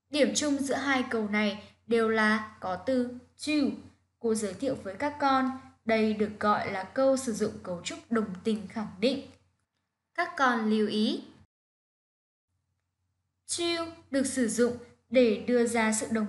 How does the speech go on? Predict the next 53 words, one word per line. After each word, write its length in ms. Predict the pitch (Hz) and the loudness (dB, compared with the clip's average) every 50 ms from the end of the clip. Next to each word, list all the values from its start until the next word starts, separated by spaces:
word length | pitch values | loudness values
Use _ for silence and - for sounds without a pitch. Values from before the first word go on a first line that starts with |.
| - - | -4 0
tình 380 | 247 254 240 233 220 214 214 - - | 2 2 2 4 2 0 -2 -4 -6
với 180 | 190 180 175 | -4 -4 -4
một 220 | 185 220 262 240 - - - | -2 -2 -2 -2 -2 -4 -6
câu 240 | - 226 226 220 220 214 214 214 - - - | -2 0 2 2 2 0 -2 -4 -6 -10 -8
lời 220 | 226 226 220 214 202 | -4 -2 0 0 -2
nói 280 | 202 196 185 170 - - - | -2 -4 -4 -4 -4 -6 -6
khẳng 180 | 277 254 208 175 185 | -6 -6 -6 0 0
định, 240 | 233 262 - - - - - _ _ _ _ _ _ | 0 0 0 -4 -12 -18 -20 _ _ _ _ _ _
và 340 | 240 247 269 254 254 254 262 | -2 2 4 4 4 4 4
từ 120 | 269 247 | 2 2
này 240 | 220 214 214 208 196 | 4 4 4 2 2
được 240 | 202 - 196 190 - | -2 -6 -6 -4 -4
đứng 240 | 214 - 208 214 254 | -4 -4 -4 -4 -4
ở 160 | 262 220 - - - | -4 -4 -4 -6 -6
cuối 160 | 180 175 170 - | -8 -8 -6 -2
câu 360 | 240 262 277 277 277 277 277 - - - | 0 2 4 4 4 2 0 -6 -14 -18
sau 360 | - - - 262 233 220 214 214 | -18 -12 -6 -4 -2 -2 -2 -2
dấu 200 | 208 190 175 170 | -2 -4 -8 -6
phẩy. 240 | - 277 269 233 208 - - - - _ _ _ _ _ _ _ - | 0 2 2 2 2 -2 -8 -16 -20 _ _ _ _ _ _ _ 0
Kiến 200 | 247 233 226 247 | 0 0 0 0
thức 160 | 381 392 381 | -4 -6 -4
này 220 | 349 294 269 254 - | -2 -2 -2 0 0
thật 100 | 262 240 - | -2 -4 -2
đơn 200 | 208 233 233 220 | 0 -2 0 0
giản 280 | 220 247 240 - - 180 | 0 -2 -2 -2 -4 -6
và 120 | 185 190 190 | -8 -6 -4
dễ 160 | - 247 262 | -4 -2 0
nhớ 260 | 254 233 208 202 220 220 | 0 0 0 0 -2 -2
phải 160 | - 262 202 - | -2 -2 -2 -2
không 160 | - 277 277 269 | -6 -8 -4 -2
nào? 300 | 254 233 226 226 240 247 - - - _ _ _ _ _ | 0 0 0 0 -2 -4 -8 -18 -20 _ _ _ _ _
Các 140 | - 359 359 - | -6 -6 -6 -2
con 280 | 262 247 226 220 220 220 | -2 0 0 0 -2 -2
hãy 160 | 233 - - | -4 -6 -6
trả 160 | - 302 269 | -4 -4 -2
lời 220 | 226 196 190 190 185 | -2 -2 -4 -6 -8
câu 200 | - - 220 220 | -6 -4 -4 -4
hỏi 200 | 226 226 214 214 220 | -2 -2 -4 -4 -4
sau 200 | - - 220 214 | -6 -4 -2 0
đây 300 | 214 208 208 202 202 202 - | 0 0 0 -2 -6 -10 -6
của 180 | - 208 202 202 - | -6 -6 -6 -6 -6
cô 340 | 220 220 226 220 226 220 - - _ _ _ - | -2 -2 -2 -2 -4 -6 -12 -20 _ _ _ -2
để 140 | 262 247 | 0 0
xem 260 | - - 277 277 269 262 | 0 0 -2 -2 -2 -2
chúng 220 | - 247 214 - 220 | -2 -2 -2 -2 0
mình 300 | 285 285 254 214 208 202 | 0 0 0 0 0 0
đã 140 | 208 - 226 | 0 -2 -2
ghi 140 | 240 269 | -4 -2
nhớ 260 | 262 254 233 208 202 208 - | -2 0 0 0 -2 -4 -6
kiến 180 | 208 185 202 | -8 -8 -8
thức 120 | 214 330 349 - - | -10 -10 -10 -6 -4
chưa 220 | - - 254 226 | -2 0 0 0
nhé. 280 | 220 220 254 294 370 | 0 -2 -2 -4 -6